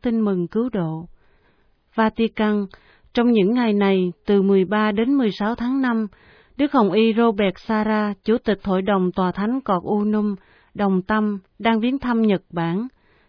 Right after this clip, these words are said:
để bày tỏ sự gần gũi và liên đới của Đức Thánh Cha đối với các nạn nhân sóng thần và động đất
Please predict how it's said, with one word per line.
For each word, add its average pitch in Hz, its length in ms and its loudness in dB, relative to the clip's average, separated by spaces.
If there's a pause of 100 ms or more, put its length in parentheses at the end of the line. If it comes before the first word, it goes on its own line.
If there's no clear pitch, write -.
để 208 200 2
bày 226 200 0
tỏ 190 240 0
sự 190 260 0
gần 185 240 2
gũi 175 320 -2
và 220 200 -2
liên 214 280 0
đới 226 320 -2
của 175 220 -2
Đức 240 160 -4
Thánh 254 220 -4
Cha 220 300 -2
đối 214 200 -2
với 247 160 -2
các 277 240 -8
nạn 185 280 -2
nhân 208 260 -2
sóng 226 300 -6
thần 196 320 -2 (480)
và 196 200 0
động 180 280 -2
đất 254 160 -2